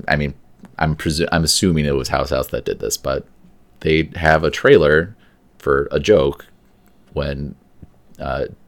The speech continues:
Doctor Benson Honeydew and Beaker presented an award at the Game Awards. Somebody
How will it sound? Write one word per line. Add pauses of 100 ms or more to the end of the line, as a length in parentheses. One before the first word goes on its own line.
(260)
Doctor
Benson
Honeydew
and
Beaker (360)
presented
an
award (880)
at
the
Game
Awards. (1080)
Somebody